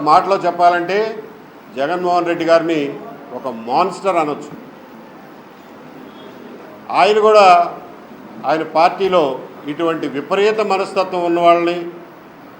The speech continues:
సభ్యతా సంస్కారాలు లేని వాళ్ళనే పెంచి పోషిస్తుంటారు, వాళ్ళకే పెద్దపీట వేస్తుంటారు, అటువంటి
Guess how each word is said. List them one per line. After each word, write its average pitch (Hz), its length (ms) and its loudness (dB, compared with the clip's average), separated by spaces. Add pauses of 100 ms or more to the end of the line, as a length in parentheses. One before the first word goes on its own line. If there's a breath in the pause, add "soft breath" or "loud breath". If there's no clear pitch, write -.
(520)
సభ్యతా 190 400 2 (160)
సంస్కారాలు 175 640 0
లేని 190 240 0
వాళ్ళనే 185 360 0 (720)
పెంచి 165 320 -6
పోషిస్తుంటారు, 180 680 -2 (840)
వాళ్ళకే 185 360 0 (120)
పెద్దపీట 185 380 -2 (100)
వేస్తుంటారు, 185 500 0 (1000)
అటువంటి 208 340 2